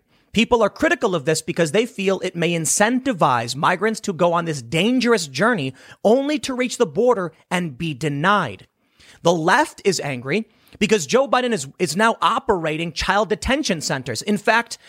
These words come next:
he even is reopening the facility that Donald Trump closed in Miami.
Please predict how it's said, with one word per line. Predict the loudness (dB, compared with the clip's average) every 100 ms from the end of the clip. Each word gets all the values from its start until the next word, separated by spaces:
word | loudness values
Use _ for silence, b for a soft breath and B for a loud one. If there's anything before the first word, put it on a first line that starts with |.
| B
he | -4 -4 0
even | 0 2 0 -2
is | 0 0 0
reopening | 0 0 2 2 2 -2 0 -2
the |
facility | -2 -2 0 2 0 -2 b -2
that | -2 -2 -4
Donald | -2 0 0 -2
Trump | 0 0 0 -4
closed | 0 2 2 0 -8 -8
in | -6
Miami. | -2 -2 -2 -4 -6